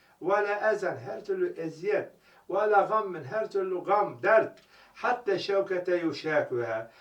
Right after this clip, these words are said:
hatta ta ki bedenine bir diken dahi bassa, "illa kefferallahu biha min hatayahu" Cenab-ı Allah bütün bunları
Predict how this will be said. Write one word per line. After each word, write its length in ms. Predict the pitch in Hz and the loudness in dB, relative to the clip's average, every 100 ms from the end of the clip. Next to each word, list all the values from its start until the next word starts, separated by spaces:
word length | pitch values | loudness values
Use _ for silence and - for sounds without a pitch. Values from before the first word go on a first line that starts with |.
| - | -20
hatta 420 | - 233 196 175 | -12 -8 -4 -4
ta 280 | - 233 - | -2 -4 0
ki 320 | 196 175 165 - _ | 2 2 0 -10 _
bedenine 800 | 131 175 185 185 185 185 180 160 | -4 0 2 0 -2 -2 -4 -2
bir 260 | 175 160 143 | -2 -4 -6
diken 420 | 156 185 180 160 | -6 -6 -6 -4
dahi 280 | 143 135 131 | -4 -4 -4
bassa, 560 | 135 - 123 131 135 - _ _ _ _ _ _ _ _ - | -4 -4 -2 -2 -2 -10 _ _ _ _ _ _ _ _ -8
"illa 340 | 226 202 160 | -4 -2 -2
kefferallahu 840 | - 214 - 165 151 139 165 139 135 | -4 -8 -6 -4 -2 -2 -4 -4 -4
biha 200 | 165 131 | -4 -4
min 180 | 127 120 | -8 -10
hatayahu" 640 | 113 - 120 135 156 120 | -10 -6 -4 -4 -4 -6
Cenab-ı 460 | 117 117 107 101 113 | -8 -6 -8 -10 -10
Allah 280 | - 120 | -8 -8
bütün 260 | - - - | -10 -18 -14
bunları 500 | 123 107 - - | -12 -10 -8 -8